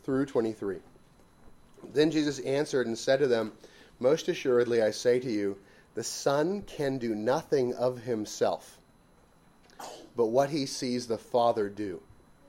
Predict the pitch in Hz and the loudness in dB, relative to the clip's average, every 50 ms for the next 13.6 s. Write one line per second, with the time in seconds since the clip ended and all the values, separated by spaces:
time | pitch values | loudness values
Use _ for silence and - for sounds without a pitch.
0 | - - - - - - - - - - - - 131 120 120 120 139 156 190 196 | -20 -20 -20 -20 -20 -20 -20 -20 -20 -8 -2 0 4 6 8 8 8 8 6 4
1 | 175 165 175 156 131 110 - 127 123 117 104 98 98 101 - - - - - - | 4 2 0 -2 0 4 6 6 8 6 6 2 -2 -4 -8 -12 -16 -18 -16 -12
2 | - 110 - - - 147 139 135 139 - - 131 135 147 139 - 147 135 127 - | -10 -10 -8 -2 2 4 4 4 4 4 4 4 4 4 4 2 0 0 0 2
3 | 110 101 101 95 95 101 98 - - 104 101 101 98 101 104 107 - 101 98 92 | 0 2 2 0 -2 -4 -8 -8 -8 -6 -4 -2 -2 -2 -2 -4 -6 -8 -10 -10
4 | 90 87 85 78 - - - - - - 101 104 - - 113 110 107 - - - | -10 -10 -10 -12 -14 -16 -20 -16 -8 -6 -6 -4 -2 0 -2 -2 -2 -4 -10 -20
5 | - - - - _ - _ - - 113 113 110 - - - _ _ _ _ _ | -20 -20 -20 -20 _ -20 _ -4 -2 0 0 0 -4 -8 -20 _ _ _ _ _
6 | - - - - - 113 123 123 123 - - - - 208 202 165 135 127 156 180 | -20 -20 -20 -16 -6 -2 -2 -2 -2 -2 -2 4 6 8 8 8 6 2 0 -4
7 | 170 - - _ _ _ _ - _ _ - - _ _ _ - - - - - | -6 -10 -20 _ _ _ _ -20 _ _ -20 -20 _ _ _ -20 -20 -18 -16 -12
8 | - - 208 214 214 185 139 107 95 107 120 147 - - - - - - - 117 | -4 2 6 8 8 8 8 6 2 -2 -4 -8 -10 -16 -20 -20 -16 -14 -14 -14
9 | - - 139 156 170 175 - - 170 156 151 151 - - 92 82 78 82 101 - | -8 -4 -2 0 0 0 2 2 0 2 2 0 -2 -2 -8 -8 -10 -12 -16 -18
10 | - - - 110 107 - 147 156 160 160 165 151 143 143 135 127 117 101 - - | -16 -8 -6 -6 -4 0 0 0 0 2 2 4 4 4 4 2 0 -8 -10 -10
11 | 90 80 82 - - _ _ - - - - - - - - - - - - 101 | -14 -14 -14 -16 -18 _ _ -20 -20 -20 -20 -20 -20 -20 -20 -20 -18 -10 -6 -6
12 | 107 - - - - - _ _ _ - - 180 180 180 180 - - 143 160 - | -6 -6 -8 -20 -20 -20 _ _ _ -12 -6 -4 -4 -4 -4 -6 -10 -12 -12 -10
13 | - - - 202 196 175 - - 101 95 95 | -8 -2 2 6 6 6 6 4 2 -4 -8